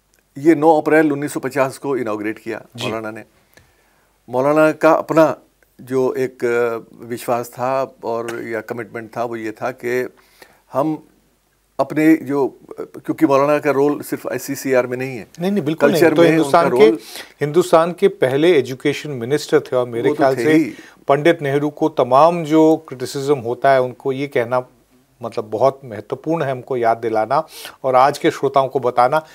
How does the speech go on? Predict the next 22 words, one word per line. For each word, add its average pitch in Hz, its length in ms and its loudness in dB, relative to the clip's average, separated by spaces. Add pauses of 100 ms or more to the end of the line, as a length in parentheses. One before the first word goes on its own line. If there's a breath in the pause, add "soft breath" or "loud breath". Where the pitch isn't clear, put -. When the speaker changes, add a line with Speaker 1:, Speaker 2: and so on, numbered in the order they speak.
(160 loud breath)
Speaker 2:
कि - 80 -12
उस 202 240 4
दौर 143 360 4
में 98 220 -14 (520 soft breath)
जब 156 380 2 (420)
मुसलमानों 143 540 0
की 165 560 0
एग्जिस्टेंस 147 560 0
को - 140 -2
लेके 135 320 0
इतने 147 340 -8
बड़े 127 240 -2
सवाल 131 420 4
उठ - 160 -4
रहे 110 140 0
थे, 135 240 -2 (400 loud breath)
एजुकेशन 202 680 2
जैसे 165 400 4
वाइटल 127 460 4
Speaker 1:
हाँ, 185 80 6
Speaker 2:
सेक्टर 135 440 -2
में 101 280 -10